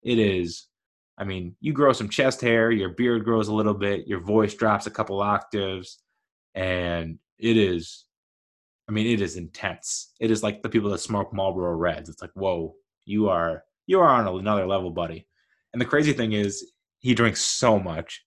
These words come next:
and he never gets drunk, really. Yeah, I mean, I think there's one episode, one time where he gets a little bit drunk, but he never gets hungover, even when everyone else does. And his, uh, his cure for, his, his, uh,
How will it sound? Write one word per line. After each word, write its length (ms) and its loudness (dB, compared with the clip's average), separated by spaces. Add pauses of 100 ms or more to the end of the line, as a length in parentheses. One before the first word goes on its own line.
and 380 2
he 140 -2
never 420 0
gets 220 0
drunk, 340 0
really. 420 0 (800)
Yeah, 300 2
I 40 -8
mean, 140 2
I 60 2
think 160 -8
there's 140 -8
one 260 -4
episode, 560 -2 (580)
one 300 0
time 420 -2
where 100 -8
he 80 -8
gets 160 -10
a 40 -16
little 160 -10
bit 140 -12
drunk, 280 -8 (100)
but 80 -2
he 100 -2
never 320 0
gets 200 0
hungover, 560 2
even 220 -2
when 140 -4
everyone 380 -4
else 160 -8
does. 320 -14 (520)
And 120 -4
his, 280 2
uh, 460 2 (460)
his 120 -2
cure 280 4
for, 440 0
his, 200 0 (260)
his, 300 2
uh, 320 -2